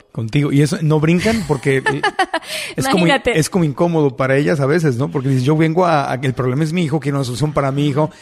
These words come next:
Speaker 1: y tú le dices, "Tú tienes que cambiar", y yo, "Ah".
Speaker 2: Exacto.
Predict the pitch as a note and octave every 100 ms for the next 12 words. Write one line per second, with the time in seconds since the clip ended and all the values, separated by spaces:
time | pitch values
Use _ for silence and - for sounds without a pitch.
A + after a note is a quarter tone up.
0 | - C#3+ B2+ D3 C#3+ C#3+ - G#3+ A#3+ G3+
1 | D#3 C#3 C#3 C3+ B2+ B2 B2+ - - B2+
2 | F#3+ F3+ D#3 A2+ G#2+ F3 D#3+ - D#3+ D#3+
3 | - E3+